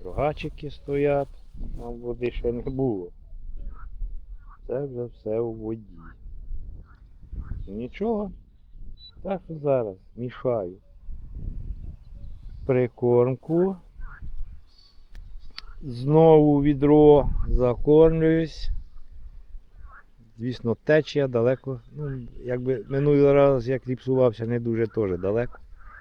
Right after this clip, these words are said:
Буде зносити. Ну що ж, мішаю прикормку,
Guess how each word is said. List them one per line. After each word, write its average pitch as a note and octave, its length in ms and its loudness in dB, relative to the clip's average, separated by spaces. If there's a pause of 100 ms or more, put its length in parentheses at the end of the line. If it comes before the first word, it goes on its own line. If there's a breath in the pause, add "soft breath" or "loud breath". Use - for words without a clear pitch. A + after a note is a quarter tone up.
(760 soft breath)
Буде A2+ 260 2
зносити. F#2 760 -8 (1500 soft breath)
Ну G3 120 0
що C3+ 360 2
ж, - 60 -6 (1300 soft breath)
мішаю E3+ 440 0
прикормку, F3 760 0